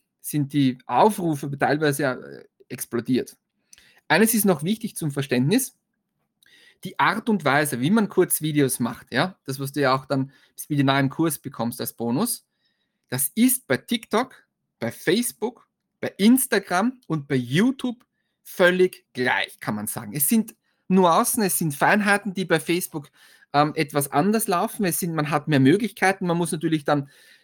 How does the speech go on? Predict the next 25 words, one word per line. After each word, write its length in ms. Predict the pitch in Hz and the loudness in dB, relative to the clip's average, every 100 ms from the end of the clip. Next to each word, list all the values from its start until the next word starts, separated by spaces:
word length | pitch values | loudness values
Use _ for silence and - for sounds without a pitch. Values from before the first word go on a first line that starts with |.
| _ | _
klarerweise 560 | - 143 156 147 143 156 | 0 2 4 2 2 0
sagen, 240 | 143 143 | -2 0
okay, 360 | 139 139 160 139 _ _ | 0 2 0 0 _ _
es 140 | 135 | -8
geht 180 | - 143 | -4 0
ja 80 | 139 | 2
darum, 340 | 131 135 147 | 2 2 2
dass 160 | 135 131 | 0 -4
man 120 | 135 - | -8 -6
jemanden 400 | 131 135 123 120 | -2 0 0 -4
vom 200 | 120 120 | -6 -8
Kurzvideo 800 | - 165 143 - 135 123 113 110 _ _ _ _ - | -4 -4 -4 -4 -2 0 -2 -4 _ _ _ _ 2
in, 460 | 247 208 131 110 _ _ _ _ | 6 6 4 0 _ _ _ _
in 160 | 160 | 0
den 200 | 147 127 | 2 2
Funnel 360 | 123 160 139 135 | 0 0 2 2
reinbringt, 480 | 117 151 190 196 185 | 2 0 2 0 0
das 120 | 143 | -2
heißt 220 | 139 131 | -2 -2
in 160 | - 147 | -2 0
die 100 | 127 | 0
Gruppe 360 | 127 226 220 160 | 0 -4 -2 0
reinbringt 440 | 143 156 160 147 | 0 0 -4 -2
und 100 | 147 | -2
so. 300 | 143 147 180 | 0 0 0